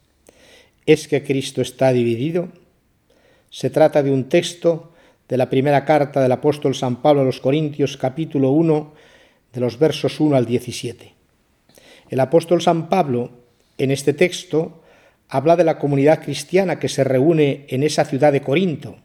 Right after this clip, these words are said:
como una auténtica iglesia de Dios. Pero en ella hay divisiones y fracturas de los corintios,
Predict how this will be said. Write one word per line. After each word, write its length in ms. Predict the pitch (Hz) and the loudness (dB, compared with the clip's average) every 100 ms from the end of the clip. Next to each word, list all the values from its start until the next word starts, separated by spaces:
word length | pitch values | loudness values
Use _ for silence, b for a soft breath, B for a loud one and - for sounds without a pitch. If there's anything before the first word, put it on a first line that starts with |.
| _ _ b b b b | _ _ b b b b
como 260 | - 123 143 | -6 -2 0
una 120 | 151 | 2
auténtica 760 | 135 120 160 143 147 135 139 143 | 2 2 0 0 -4 -4 -2 -2
iglesia 500 | 117 107 127 - 123 | -8 -4 -4 -4 -6
de 100 | 123 | -6
Dios. 500 | 120 120 107 - - _ _ _ _ b b b b b | -4 -6 -6 -14 -20 _ _ _ _ b b b b b
Pero 220 | 143 135 | 0 2
en 80 | 135 | 4
ella 280 | 165 156 156 | 4 4 4
hay 300 | 156 156 196 _ _ - | 2 0 -8 _ _ -20
divisiones 1000 | 110 127 120 - 175 175 175 170 - _ _ _ - | -8 -6 -6 0 2 4 2 -2 -12 _ _ _ -8
y 140 | 135 | -8
fracturas 840 | - 131 - - 156 143 143 - - B B B B | -4 -6 -4 0 4 6 4 -2 -16 B B B B
de 100 | - | 0
los 160 | 127 - | 0 0
corintios, 800 | 127 127 123 104 92 - - - | -2 0 0 -4 -10 -16 -20 -20